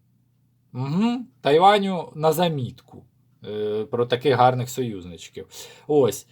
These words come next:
Е, обман від влади Сполучених Штатів читайте. Да? Ну, все-таки, якийсь рух дійсно буде. От, ну, якщо взяти, що це якісь, знаєте, поставки, да, блага, добро різне. Ну, зазвичай іншою руною позначається, ну,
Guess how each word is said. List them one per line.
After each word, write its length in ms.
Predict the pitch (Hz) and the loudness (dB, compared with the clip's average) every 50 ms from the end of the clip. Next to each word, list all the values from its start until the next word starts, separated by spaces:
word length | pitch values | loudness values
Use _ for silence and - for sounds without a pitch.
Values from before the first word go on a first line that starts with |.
| _ _ _ _ | _ _ _ _
Е, 760 | - 120 123 127 127 127 127 123 120 120 120 120 120 123 123 131 | -6 -4 -2 0 0 0 0 0 0 0 0 0 0 0 0 0
обман 460 | 135 156 180 220 277 302 302 277 247 | -2 -2 2 4 6 6 6 4 2
від 160 | 240 226 165 | -2 -2 -2
влади 680 | 135 131 131 120 110 101 92 87 87 90 92 92 85 - _ _ _ _ _ _ _ _ | -2 -2 -2 0 0 0 0 -2 -4 -6 -10 -12 -12 -12 _ _ _ _ _ _ _ _
Сполучених 640 | - _ - 123 127 127 123 127 123 117 113 104 | -16 _ -4 -2 -2 -2 -2 -2 -4 -6 -6 -8
Штатів 480 | - - - 101 90 85 82 - 95 95 | -10 -10 -8 -6 -6 -6 -6 -10 -14 -16
читайте. 600 | - - 101 - - 92 92 92 - - _ - - - | -16 -18 -18 -16 -16 -16 -16 -16 -18 -18 _ -20 -18 -14
Да? 300 | - - 226 262 254 220 - _ _ _ | -10 -8 -8 -6 -8 -10 -14 _ _ _
Ну, 80 | - 302 | -10 -8
все-таки, 480 | 262 - - 240 208 - 160 135 - 135 | -4 2 4 4 4 4 2 0 0 -2
якийсь 440 | 135 151 147 - 277 269 - - | -2 -2 -2 -4 -6 -6 -2 0
рух 280 | 233 233 247 247 214 170 | 0 2 2 2 0 0
дійсно 420 | 170 202 196 180 - - 156 147 | -2 -6 -6 -6 -6 -6 -6 -6
буде. 440 | 143 104 107 107 107 107 101 123 123 | -6 -8 -10 -8 -8 -2 0 2 4
От, 220 | 131 147 165 - 175 | 4 4 2 0 -2
ну, 360 | 170 160 160 170 185 190 180 | -4 -4 -4 -4 -4 -4 -2
якщо 280 | 175 165 160 - 180 175 | -2 -2 -2 -2 -4 -4
взяти, 340 | 143 147 165 170 165 160 135 | 0 2 2 2 2 -2 -6
що 140 | - 151 | -6 -8
це 220 | 143 - 160 156 147 | -4 -2 0 0 0
якісь, 500 | 139 131 127 147 135 131 - - - _ | -2 -4 -6 -8 -8 -8 -12 -16 -18 _
знаєте, 380 | 123 123 131 131 127 123 123 | -2 -2 0 0 -2 -4 -4
поставки, 720 | 117 - 143 131 - - 190 208 226 214 196 - - 107 95 | -4 -4 -4 -4 -2 0 4 6 6 4 4 2 -4 -8 -4
да, 260 | 104 120 151 160 135 | -2 2 2 2 2
блага, 600 | 107 107 117 147 190 208 202 156 120 104 101 95 - _ _ _ _ _ | 0 0 2 4 4 6 6 4 4 2 -2 -8 -12 _ _ _ _ _
добро 460 | - 123 139 131 123 160 196 220 220 196 | -2 -2 -2 0 2 4 4 6 4 4
різне. 440 | 143 127 113 110 101 95 95 92 | 2 -2 -4 -8 -10 -10 -14 -14
Ну, 160 | 98 135 180 175 | -12 -10 -10 -4
зазвичай 460 | 170 156 143 147 156 139 - 160 202 | -2 -2 -2 -2 -4 -2 -2 -4 -4
іншою 280 | 269 254 - 220 185 | -4 -4 -2 -2 -2
руною 260 | 175 170 160 156 147 127 | -2 -4 -6 -8 -8 -6
позначається, 580 | 135 127 127 135 127 - 135 127 120 - 127 | -6 -6 -6 -8 -6 -4 -2 -2 -2 -4 -6
ну, 320 | 139 170 175 151 123 107 | -8 -8 -8 -8 -8 -10